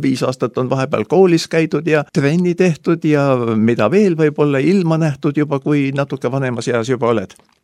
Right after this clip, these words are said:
Eh, nii et, ütleme siis, loomulik inimene ja lihameelne Jumala laps ja lihameelne inimene võtab vastu kõike oma lihalikust seisukohast. Noh, mis mulle meeldib ja mis mulle maitseb ja mis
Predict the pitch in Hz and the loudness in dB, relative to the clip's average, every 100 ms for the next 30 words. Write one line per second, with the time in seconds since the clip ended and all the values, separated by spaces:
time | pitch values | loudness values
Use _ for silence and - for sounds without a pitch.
0 | _ - 123 123 147 190 185 - - - | _ -4 -2 0 2 2 0 -4 -8 -4
1 | 151 143 139 131 147 143 165 202 165 95 | 0 2 0 0 0 2 2 4 2 2
2 | 92 - 113 101 95 101 104 120 117 127 | -2 -4 -2 0 -2 -2 0 2 2 4
3 | 180 156 104 104 104 98 98 107 95 98 | 2 2 2 2 0 0 0 0 0 0
4 | 101 110 - 107 127 214 233 175 165 151 | 0 0 0 0 2 2 2 2 0 -2
5 | 170 190 160 139 127 123 175 135 123 156 | 0 0 0 0 0 -2 -2 -2 -2 -2
6 | 170 - 139 180 170 180 170 175 190 165 | -4 -2 -2 -2 -2 -2 0 0 0 0
7 | 165 185 - 135 98 - - - 180 139 | -2 -4 -2 -2 -2 -6 -8 -6 -6 -4
8 | 131 - 156 147 156 151 131 131 131 135 | -6 -2 -2 -2 -2 -2 -4 -6 -6 -6
9 | 160 123 117 143 131 - 117 123 117 | -4 -2 -2 -4 -4 -6 -6 -4 -6